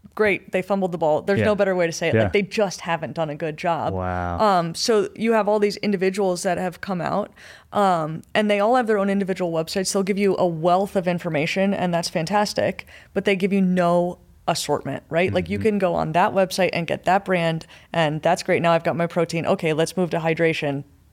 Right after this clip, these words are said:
Speaker 1: That brand, that website, it's so inconvenient. So there's really nothing in the middle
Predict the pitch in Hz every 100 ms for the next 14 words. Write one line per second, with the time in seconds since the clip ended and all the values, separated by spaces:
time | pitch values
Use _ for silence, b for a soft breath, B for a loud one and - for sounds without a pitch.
0 | _ - 165 170 180 165 156 156 175 175
1 | 170 175 165 - - 202 190 190 180 170
2 | 180 185 160 156 - B B - 202 185
3 | 165 190 214 208 180 180 202 190 175 170
4 | 160 156 175 240 302